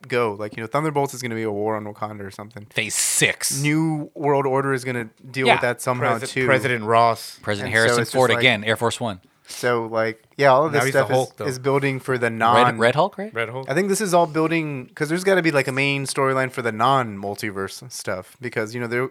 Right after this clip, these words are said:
Speaker 1: every, you know, there's, there's, like, a A and B storyline, I guess.
Speaker 2: Yeah.
Speaker 1: Um, I just don't know. Like, I think that multiverse thing, if it doesn't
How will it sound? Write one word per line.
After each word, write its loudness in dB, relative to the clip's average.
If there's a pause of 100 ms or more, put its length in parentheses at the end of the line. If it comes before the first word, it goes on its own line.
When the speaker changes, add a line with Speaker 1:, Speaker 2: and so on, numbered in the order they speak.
(200)
Speaker 1:
every, -6 (120)
you -8
know, -6
there's, -8 (140)
there's, -10
like, -2
a -4
A 2
and -2
B -2
storyline, -4
I -12
guess. -12
Speaker 2:
Yeah. -4 (500)
Speaker 1:
Um, -6
I 2
just -6
don't -2
know. -2
Like, -2
I 2
think -2
that 0
multiverse -4
thing, -10
if -10
it -16
doesn't -6